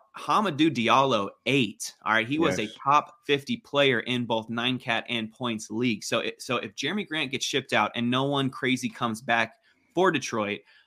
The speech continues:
Speaker 1: I would imagine that the Pistons want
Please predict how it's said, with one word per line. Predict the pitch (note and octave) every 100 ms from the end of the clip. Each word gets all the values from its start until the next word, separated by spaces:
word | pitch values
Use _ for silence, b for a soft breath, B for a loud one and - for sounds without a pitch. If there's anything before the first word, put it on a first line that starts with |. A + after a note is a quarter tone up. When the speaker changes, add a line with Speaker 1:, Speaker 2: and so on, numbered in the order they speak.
| b _
Speaker 1:
I | A#2 C3 C#3 C3+ C3+ _ _ _
would | B2+ C3+ C3 B2+ C3+ _ _ _ _ -
imagine | C3 B2+ C3+ D3 D3+ D#3
that | C#3 F#2+
the | -
Pistons | - C#3+ C3 B2+ A#2 A2
want | A2+ A#2+ A2+